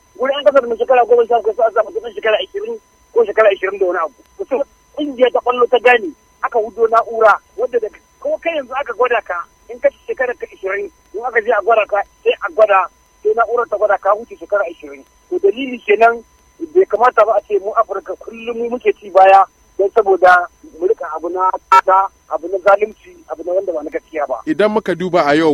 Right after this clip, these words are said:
Speaker 2: wani irin, ko in ce wani irin sako gare ka zuwa ga magabata harkokin ƙwallon ƙafa na nahiyar Afirka, musamman ma irin ƙasashe masu tasowa, na cewa ya cancanci su soma tantance matasa domin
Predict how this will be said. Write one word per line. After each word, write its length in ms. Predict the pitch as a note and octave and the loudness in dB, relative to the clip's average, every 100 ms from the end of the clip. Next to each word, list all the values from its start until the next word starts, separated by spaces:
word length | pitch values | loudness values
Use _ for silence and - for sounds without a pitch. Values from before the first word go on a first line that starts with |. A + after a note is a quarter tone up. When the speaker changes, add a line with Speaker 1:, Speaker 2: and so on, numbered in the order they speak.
| C3+ C#3 | 0 0
Speaker 2:
wani 220 | D3+ E3+ | 0 0
irin, 480 | - A#3 G3+ E3+ C#3+ - | -4 -2 -2 -4 -8 -6
ko 100 | G3 | -6
in 120 | F#3 | -4
ce 180 | - F3 | -2 -2
wani 240 | D3 D3 E3 | 0 -2 -4
irin 180 | G#3 D#3 | -8 -4
sako 300 | C3 C3+ E3+ | -4 -2 -4
gare 200 | D3+ D#3+ | -4 -4
ka 120 | D#3 | -6
zuwa 240 | C#3+ D#3 C3+ | -2 -2 -2
ga 80 | |
magabata 560 | B2+ D3+ C#3+ B2 - C3+ | -4 -4 0 -2 -2 -6
harkokin 460 | C#3+ C#3 C#3+ C#3+ D3+ | -6 -6 -8 -8 -4
ƙwallon 280 | D3 D3 C#3+ | -4 -4 -6
ƙafa 280 | D3+ C#3 | -4 -4
na 80 | B2 | -4
nahiyar 360 | C3 C#3 C3+ C3 | -4 -4 -4 -4
Afirka, 460 | A#2 B2 B2 A#2+ G2 A#2+ | -4 -4 -4 -4 -6 -8
musamman 400 | B2+ F3 E3+ D3 | -6 -6 -4 -4
ma 160 | C#3+ D3 | -2 -2
irin 160 | D#3+ C#3+ | -2 -4
ƙasashe 400 | D3 C#3 B2+ D3+ | -4 -6 -6 -6
masu 240 | C3 - | -8 -6
tasowa, 520 | C#3+ C3+ C#3+ A#2+ A2+ - _ _ - | -8 -6 -4 -2 -2 -6 _ _ -8
na 80 | E3 | -6
cewa 380 | - D3+ C#3 D3 | -4 0 0 0
ya 160 | D3+ | -2
cancanci 540 | - C3+ - A#2 - C#3+ | -4 -8 -4 -6 -6 -14
su 120 | A#2+ | -14
soma 460 | - D3+ D3 A#2 - - | -4 0 0 0 -4 -8
tantance 480 | C#3+ D3 C3+ B2+ C#3 | -6 -4 -6 -4 -2
matasa 600 | C#3 C#3+ C3 A2+ B2+ A2+ _ _ | -2 0 -2 0 -2 -4 _ _
domin 540 | C3 C3 D3 D#3 D#3 | -4 -2 0 -2 -4